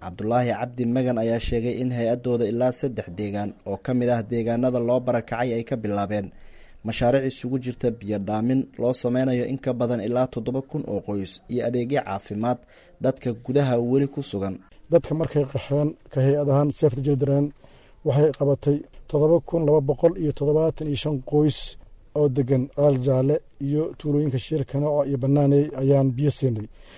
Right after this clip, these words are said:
Speaker 2: Lix kun iyo toddoba boqol toddobaatan iyo shan waa Aal Jaale ayaan biyo ka siinaa. Kunna waxaan ka siinaa labadaas tuulo, Shir Kanooco iyo Bannaaney. Maalin walba waxaan u dhaaminaa kun iyo lix boqol iyo soddon fuusto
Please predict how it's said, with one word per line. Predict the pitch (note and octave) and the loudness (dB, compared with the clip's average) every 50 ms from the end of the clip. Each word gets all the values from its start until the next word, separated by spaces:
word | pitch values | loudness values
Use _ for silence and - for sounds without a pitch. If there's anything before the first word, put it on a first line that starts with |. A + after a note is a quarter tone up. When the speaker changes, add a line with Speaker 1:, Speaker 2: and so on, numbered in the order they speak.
| - - | -14 -2
Speaker 2:
Lix | - D#3+ G3 F#3 - - - | 2 4 4 4 2 -2 0
kun | - F3+ F#3+ F#3+ F#3+ - - - _ _ - | 4 6 6 6 4 0 -6 -16 _ _ -8
iyo | - D3+ C#3+ C#3 C#3 C#3 C#3 C#3 C3+ C3 C3 B2+ B2 A#2 A2 G#2 - - - - - - - - - - - - | -4 0 4 4 6 6 6 4 2 2 0 0 -2 -4 -6 -8 -12 -16 -20 -20 -20 -20 -18 -18 -18 -18 -8 -4
toddoba | - C#3+ D3+ D#3+ E3 D#3+ D#3+ D3 D3 D#3 E3 | 0 2 2 2 2 2 2 2 4 4 4
boqol | C#3+ C#3 C#3 - - E3 C#3 | 4 2 0 2 2 0 2
toddobaatan | - C#3 C#3+ D3 D#3+ D#3+ C#3+ - - C#3+ | 2 0 2 4 4 2 2 0 -2 -2
iyo | C#3+ C3 | -2 -2
shan | - - E3 D#3+ E3+ - - - | 0 0 -2 -2 -2 -4 -8 -6
waa | C#3 C#3 C#3 C3 B2 - - - | -2 0 2 2 0 -2 -4 0
Aal | C#3+ D3+ D3+ D3 C3+ B2 A#2+ B2 | 2 4 4 4 2 0 -2 -2
Jaale | - C3+ B2+ B2+ B2 C3 B2+ C#3 C#3+ - - - - - - - - - - - - - | 0 0 2 2 2 2 2 2 2 0 -4 -16 -20 -20 -20 -20 -20 -20 -20 -20 -12 -4
ayaan | - C#3 C3+ C3 | 0 2 2 2
biyo | B2+ C#3+ - | 2 0 -2
ka | C#3 | -2
siinaa. | A2 B2+ C#3 C#3 C3+ C3 A#2 | -2 0 2 2 2 2 0
Kunna | - - F#3+ F#3+ F3 E3 | 0 2 2 4 4 4
waxaan | D#3+ D3+ B2 C#3 C3+ | 4 4 4 2 -2
ka | D#3 C3+ | -4 -4
siinaa | - E3+ E3 E3 E3 D#3 | -4 -2 -2 0 2 4
labadaas | D3 C#3+ D3+ C#3+ C#3 - - - | 4 4 4 4 2 0 -2 -4
tuulo, | - C#3 C3+ C#3 B2+ | -2 0 2 0 0
Shir | - - - D#3 D3+ | -2 -2 -2 -2 -2
Kanooco | - C#3 D3 C#3 C#3+ C3 | 0 0 0 2 2 2
iyo | C3 B2 | 2 2
Bannaaney. | C3 C3+ C#3 C3+ B2+ A#2+ A2+ - - - - - - - | 2 2 2 2 2 0 -2 -4 -10 -20 -20 -16 -8 -2
Maalin | D3+ D3 D3 D3+ E3+ F#3 | 2 2 4 4 4 6
walba | F3 F3 E3 C#3 D#3 D3+ | 6 6 6 6 4 2
waxaan | C3 A#2+ C#3 D3 D#3+ | 4 4 2 2 2
u | E3 | 0
dhaaminaa | D3+ D#3+ D#3+ D#3 D3+ D#3 D#3 D#3 D#3 D3+ | 0 0 0 0 0 0 0 0 -2 -2
kun | - - - F3+ F#3 F3+ - - - - | -4 -4 -2 -2 -2 -2 -4 -6 -6 -2
iyo | C#3+ C#3 | 0 2
lix | C3+ C#3+ D#3+ C#3 C#3 | 2 2 0 0 0
boqol | C#3+ D3 C#3+ C#3 D3+ D#3 B2 | -2 -2 0 0 0 0 0
iyo | D3 D3 C#3 | -2 -4 -4
soddon | - - D#3 D3 C#3 C#3 D3+ C#3+ | -2 -2 -4 -4 -2 -2 -2 -2
fuusto | - - C#3+ C3+ - - - | -2 -2 -2 -2 -2 -4 -6